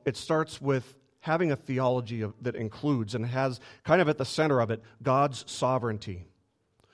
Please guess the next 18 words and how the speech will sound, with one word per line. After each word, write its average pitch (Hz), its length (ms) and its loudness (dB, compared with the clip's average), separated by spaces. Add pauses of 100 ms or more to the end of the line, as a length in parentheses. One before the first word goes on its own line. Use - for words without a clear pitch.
(200)
And 151 80 0
when 175 120 6
we 175 60 6
say 196 260 8
that 156 160 2
God 160 280 6
is 139 120 0
sovereign, 127 520 0
what 160 140 4
we 156 140 4
mean 131 420 2 (380)
is 147 140 2
that 143 160 2
God 180 380 8
either 147 280 2
causes 165 640 4 (160)
or 151 160 4
allows 135 720 0